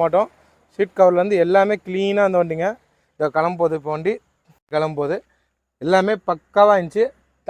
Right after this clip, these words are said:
அறுபத்தி ரெண்டாயிரம் கிலோமீட்டர் ஓடிக்கு வண்டி. தெளிவா இருந்த வண்டி இதை கொடுத்துட்டோம். இப்போ எடுத்துன்னு போறாங்க. பக்கா கண்டிஷன்ல இருந்துச்சு. இந்த அடுத்த வண்டி Indica இருந்தா போடுறேன். ஒரு Indica இருக்கு நம்மள்ட்ட, சிங்கிள் ஓனர்ல ஒண்ணு. இது சோல்ட் அவுட் ஆயிடுச்சு. ஒரு தெளிவான வண்டி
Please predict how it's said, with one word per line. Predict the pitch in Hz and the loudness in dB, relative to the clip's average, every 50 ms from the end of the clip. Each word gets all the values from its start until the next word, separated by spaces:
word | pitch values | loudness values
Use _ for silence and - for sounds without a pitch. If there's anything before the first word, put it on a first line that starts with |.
| - 147 | -4 -2
அறுபத்தி | 160 196 220 180 - 185 | 0 0 0 0 0 -2
ரெண்டாயிரம் | 180 180 175 170 160 160 | 2 2 2 2 2 0
கிலோமீட்டர் | 185 196 202 185 180 175 | -2 -2 0 0 0 0
ஓடிக்கு | 170 170 160 190 214 - _ _ 160 | -2 -4 -6 -6 -8 -8 _ _ -12
வண்டி. | 156 165 170 - 170 | -12 -10 -10 -10 -10
தெளிவா | 160 160 165 170 175 170 | -8 -8 -6 -4 -4 -4
இருந்த | 170 160 156 151 | -4 -6 -6 -8
வண்டி | 147 147 180 - - _ _ _ _ _ _ | -6 -6 -8 -10 -10 _ _ _ _ _ _
இதை | - 135 - _ _ | -18 -18 -18 _ _
கொடுத்துட்டோம். | 156 147 160 147 175 202 - 233 | -8 -8 -4 -4 -4 -4 -4 -8
இப்போ | 165 156 | -10 -12
எடுத்துன்னு | 147 139 147 156 147 139 | -12 -10 -10 -12 -10 -8
போறாங்க. | 139 139 135 135 151 185 - _ _ _ _ _ _ _ _ _ | -6 -6 -6 -6 -8 -10 -10 _ _ _ _ _ _ _ _ _
பக்கா | 156 143 - 165 156 139 | -6 -2 0 0 2 2
கண்டிஷன்ல | 147 156 156 139 156 156 147 | 0 -4 -6 -10 -8 -8 -8
இருந்துச்சு. | 139 135 - 208 220 - - - - - | -8 -6 -4 -4 -4 -4 -8 -12 -12 -12
இந்த | - 143 135 135 123 117 - _ _ - - - - | -8 -8 -8 -8 -8 -12 -16 _ _ -18 -10 -4 -4
அடுத்த | 208 170 - 202 196 | -4 2 4 4 6
வண்டி | 190 190 214 233 214 | 6 4 2 2 2
Indica | 208 208 226 214 214 202 | 2 0 2 4 4 4
இருந்தா | 196 196 208 196 175 | 6 6 4 4 4
போடுறேன். | 190 185 180 196 226 254 226 180 | 2 2 4 4 4 2 0 -4
ஒரு | 170 175 180 | -4 -4 -4
Indica | 190 190 190 190 185 180 | -6 -4 0 2 2 2
இருக்கு | 190 185 185 208 190 | 2 -2 -6 -6 -6
நம்மள்ட்ட, | 180 175 175 170 170 - | -6 -6 -8 -10 -10 -12
சிங்கிள் | 180 180 185 185 180 | -12 -6 -4 -2 -2
ஓனர்ல | 180 180 175 165 170 165 | 0 -2 -2 -2 -2 -2
ஒண்ணு. | 160 170 196 233 - _ _ _ _ _ _ _ - 160 | -2 -4 -6 -6 -6 _ _ _ _ _ _ _ -10 -6
இது | 170 190 175 | -4 -4 2
சோல்ட் | 185 180 180 175 | 2 2 2 4
அவுட் | 170 175 | 4 4
ஆயிடுச்சு. | 170 165 - - 233 403 - _ _ _ _ _ - | 2 2 0 -6 -8 -8 -8 _ _ _ _ _ -20
ஒரு | 127 - 160 | -10 -6 -6
தெளிவான | 165 175 196 196 196 196 196 185 | -4 -2 2 4 4 4 4 2
வண்டி | 180 185 | -2 -2